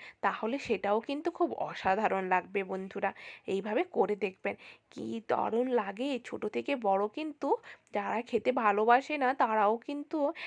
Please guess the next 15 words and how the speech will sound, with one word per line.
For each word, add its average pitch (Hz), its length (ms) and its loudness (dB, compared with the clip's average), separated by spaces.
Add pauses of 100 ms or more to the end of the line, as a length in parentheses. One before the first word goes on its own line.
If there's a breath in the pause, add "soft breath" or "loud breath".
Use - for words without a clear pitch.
(140 loud breath)
একটা - 440 0
খেলে 285 320 0 (160)
আরও 208 280 4
বলবে, 262 320 2 (120)
"আরও 202 280 0
আমায় 254 260 0
একটা 240 360 0
দাও।" 196 300 -6 (380 loud breath)
তাই 214 280 0
বন্ধুরা 220 460 0
বলি, 208 320 -2 (320 loud breath)
এইভাবে 208 420 -2
একবার 240 260 0
করে 202 340 -4
দেখুন। - 320 -8